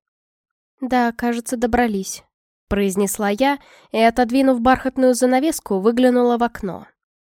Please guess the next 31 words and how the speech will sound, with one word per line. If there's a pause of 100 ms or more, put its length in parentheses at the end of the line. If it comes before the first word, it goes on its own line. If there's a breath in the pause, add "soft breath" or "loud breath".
(160)
Если
торжище
у
подножия
Железных
гор
было
муравейником, (320 soft breath)
то
столица
оказалась
растревоженным
ульем
размером
с
небольшую
страну. (340)
Дома
здесь
не
жались
к
земле,
как
у
нас,
боясь
ветров
и
горных
обвалов.